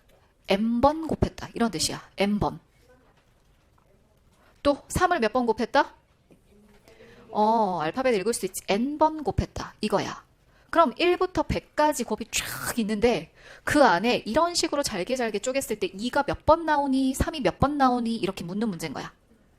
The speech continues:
문제 뜻 이해하겠어? 그럼 그냥 봤을 때는 일부터 백까지를 그러면 열심히 쓴다. 아까처럼 모든 걸 쪼갠다. 그래서 개수를 수작업으로 계속 센다.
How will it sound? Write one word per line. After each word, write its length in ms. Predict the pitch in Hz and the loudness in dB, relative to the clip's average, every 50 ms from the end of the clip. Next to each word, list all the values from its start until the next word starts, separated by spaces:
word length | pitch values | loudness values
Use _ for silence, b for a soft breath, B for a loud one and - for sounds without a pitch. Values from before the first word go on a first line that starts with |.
| _ _ _ _ _ _ _ | _ _ _ _ _ _ _
문제 200 | - 208 233 254 | -10 -4 -4 -4
뜻 160 | 254 262 196 | -4 -4 -4
이해하겠어? 400 | 202 220 240 262 269 262 - 302 - - _ _ B B B B B B B B | -4 -2 -2 -2 -2 -2 -2 -4 -4 -6 _ _ B B B B B B B B
그럼 160 | - 339 - | -12 -10 -6
그냥 320 | - - 233 233 285 330 | -2 0 2 2 2 2
봤을 260 | 302 202 190 - 202 | 0 -2 -2 -2 -4
때는 400 | 214 - 170 160 180 185 175 151 | -4 -4 -4 -4 -4 -6 -6 -4
일부터 280 | - 247 277 277 - 254 | -4 -4 -6 -4 -4 -2
백까지를 480 | - 190 - - 196 190 - 156 160 - | -2 -2 -2 -2 -2 -2 -2 -4 -6 -6
그러면 440 | 190 185 175 160 151 131 - - | -6 -6 -6 -6 -8 -8 -8 -4
열심히 300 | 170 170 170 - 233 208 | -2 -2 0 -2 -2 -4
쓴다. 400 | 190 - 254 247 254 165 139 139 B B B B B | -4 -4 -2 -2 -2 -2 -4 -4 B B B B B
아까처럼 460 | B - - - 240 - 254 240 220 | B 0 0 0 0 0 -2 -2 0
모든 340 | 220 285 330 370 381 370 349 | 0 2 4 4 2 2 0
걸 80 | 269 226 | -2 0
쪼갠다. 460 | - 262 277 285 254 220 139 135 B B B B B | 0 0 0 0 0 0 -2 -4 B B B B B
그래서 160 | - 269 247 | -6 -6 -2
개수를 460 | - 247 - - 302 294 277 277 269 | 0 0 0 0 -2 -2 -2 -2 -2
수작업으로 420 | - - - 330 320 311 277 262 | -2 2 2 4 4 4 0 0
계속 300 | 254 214 196 190 - 226 | 0 0 0 0 0 -2
센다. 400 | - - 311 294 247 165 - - | -4 -2 -2 0 0 0 0 -2